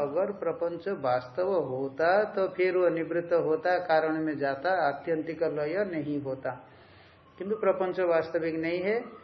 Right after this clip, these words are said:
जैसे रज्जु में सर्प दिखता है, जैसे माया भी माया दिखाता है, इसी प्रकार की है।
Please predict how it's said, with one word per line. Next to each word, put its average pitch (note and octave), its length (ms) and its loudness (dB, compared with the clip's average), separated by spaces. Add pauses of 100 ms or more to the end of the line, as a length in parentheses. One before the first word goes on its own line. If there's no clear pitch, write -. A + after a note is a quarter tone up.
(240)
जैसे D#3+ 340 4
रज्जु D#3+ 300 2
में E3+ 160 -2
सर्प E3 400 0
दिखता E3+ 320 0
है, G3+ 180 4
जैसे E3 300 0
माया D#3 380 4
भी D#3+ 180 0
माया D3+ 320 2
दिखाता D#3+ 480 0
है, D#4 160 0
इसी F3 240 -4
प्रकार C#3 440 -2
की G#3 220 -4
है। B2 160 -6